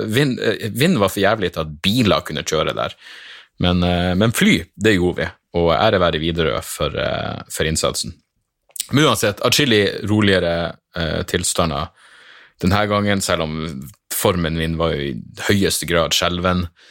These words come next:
Eh, det er liksom noe med det der når du har lyst til å bestille fire, eh, hvitvin på en flytur som er relativt kort, og, eh, du må nesten fake schizofreni bare, så,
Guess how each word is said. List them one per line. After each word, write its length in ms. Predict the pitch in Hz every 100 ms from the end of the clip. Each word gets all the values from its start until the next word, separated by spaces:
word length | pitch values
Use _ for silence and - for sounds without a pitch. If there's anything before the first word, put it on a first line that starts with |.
| - - - - - - -
Eh, 140 | 87
det 100 | 90
er 60 | 110
liksom 180 | 95 95
noe 160 | 92
med 240 | 92 101 90
det 100 | 85
der 180 | 85 85
når 140 | 87
du 40 | 87
har 80 | 92
lyst 160 | 90 92
til 80 |
å 20 | 82
bestille 300 | 98 85 -
fire, 640 | - 90 95 82 82 78 - _ _ _ 277 - -
eh, 260 | 55 65 69
hvitvin 600 | 85 87 - 87 67 87 - _ _ _ _
på 140 | 95
en 80 | 82
flytur 640 | - 90 87 - 78 85 92
som 220 | - 80
er 460 | 78 73 76 80 82
relativt 340 | 95 85 82
kort, 300 | 87 85 - - -
og, 200 | - 80
eh, 240 | 80 73 78 82
du 40 |
må 260 | 85 82 87
nesten 240 | 82 80
fake 400 | - 92 92 85
schizofreni 800 | - 85 - - 90 85 92 78
bare, 240 | 62 62 -
så, 220 | 67